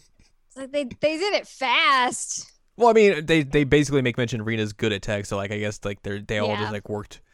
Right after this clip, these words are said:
Speaker 2: worked hard. Like, "Okay, we gotta come up with this idea," and they're like, "Oh, what if we just take that board thing that your character has and put it on you?"
Speaker 1: Yeah.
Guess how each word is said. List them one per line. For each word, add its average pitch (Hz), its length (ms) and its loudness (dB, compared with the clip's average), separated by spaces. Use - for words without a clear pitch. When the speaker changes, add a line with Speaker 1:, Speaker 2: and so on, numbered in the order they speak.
Speaker 2:
worked 107 200 -8
hard. 107 300 -6
Like, 98 160 -14
"Okay, 107 240 -6
we 107 120 -10
gotta 110 120 -6
come 113 160 -8
up 107 60 -10
with 107 80 -14
this 110 120 -10
idea," 104 400 -8
and 98 100 -12
they're 98 100 -10
like, 98 160 -12
"Oh, - 100 -12
what 107 200 -4
if 110 80 -4
we 120 80 -4
just 110 160 -6
take 107 180 -6
that 104 260 -6
board 110 240 -2
thing 104 260 -8
that 101 140 -6
your 101 160 -10
character 107 440 -6
has 98 300 -8
and 98 200 -14
put 107 140 -6
it 101 100 -4
on 104 280 -6
you?" 98 380 -12
Speaker 1:
Yeah. 202 260 -16